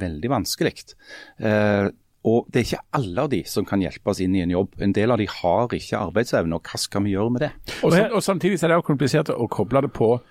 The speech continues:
Speaker 2: kommune- og fylkespolitikk.
Speaker 1: Ja.
Speaker 2: Eh, det er liksom, hva, hva skal ti-, kommunestyret i Time kommune gjøre med dette?
Speaker 1: Men så har det jo vært fors-,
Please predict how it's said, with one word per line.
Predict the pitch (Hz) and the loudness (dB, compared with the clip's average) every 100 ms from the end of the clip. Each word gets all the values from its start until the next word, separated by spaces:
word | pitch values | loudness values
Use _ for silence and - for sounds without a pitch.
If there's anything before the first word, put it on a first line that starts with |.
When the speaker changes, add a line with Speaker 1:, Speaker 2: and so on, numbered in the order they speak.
| _ _ | _ _
Speaker 2:
kommune- | - 135 98 123 | -2 0 2 0
og | |
fylkespolitikk. | - - - - - - - - | -2 -2 -4 -4 -6 -8 -10 -2
Speaker 1:
Ja. | 120 110 - - - - - | 0 0 -4 -10 -10 -8 -2
Speaker 2:
Eh, | 117 113 104 101 98 | 2 2 4 4 2
det | 98 | 2
er | 131 117 | 2 2
liksom, | 120 | 0
hva, | - 123 120 - | 0 2 2 0
hva | - - 113 | -6 -4 0
skal | 107 - | 0 -2
ti-, | - 104 - | -2 -4 -4
kommunestyret | - 131 110 117 104 95 | 0 2 2 2 0 2
i | 87 | 0
Time | 85 110 | 0 0
kommune | 104 80 104 101 | 0 2 2 0
gjøre | 95 101 | 0 0
med | - | -2
dette? | - - 120 - - | -4 -4 -4 -6 -2
Speaker 1:
Men | 131 135 135 | 2 4 2
så | 165 | 0
har | 165 196 | 0 2
det | 175 | 0
jo | |
vært | 156 - | 0 -4
fors-, | - - - | -10 -6 -6